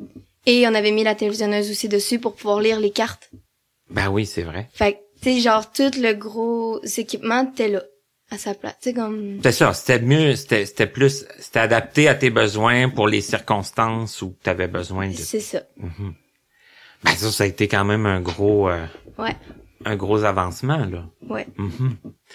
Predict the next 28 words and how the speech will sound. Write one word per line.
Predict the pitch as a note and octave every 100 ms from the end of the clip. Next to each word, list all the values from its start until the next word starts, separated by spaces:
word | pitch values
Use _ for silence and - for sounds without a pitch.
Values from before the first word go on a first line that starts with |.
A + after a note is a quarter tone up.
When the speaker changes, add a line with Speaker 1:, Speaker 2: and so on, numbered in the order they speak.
| - - - G2+
Speaker 2:
Et |
là, | A#2+ D3 F#3 F#3+ -
euh, | A2 A2+ G#2 G#2 G2+ -
le, | G#2 G#2
le | - A2+
secondaire, | A2+ B2+ A#2 A2+ A2+ B2 D#3 D3+
ça | A2+
s'est | -
poursuivi | A#2+ G#2+ - - A2 G#2 B2+
tout, | C#3 B2 _ -
tout | A2+
le | A2+
long | A2+ C3+
comme | B2+ B2
ça ? | F#3+ B3 - _ _ - _
Speaker 1:
Euh, | - A#3 A#3+ A#3+ A#3+ A#3+ A#3+ -
là, | - A#3+ B3 A#3+
quand | A#3+ A#3
j'ai | A3+
changé | A3 A3+ G#3+
d'école, | A3 G#3 B3
parce | A#3+ -
que |
maintenant | G#3+ G#3 G#3+
je | G#3
suis | G3+
à |
Rouen, | G3 G#3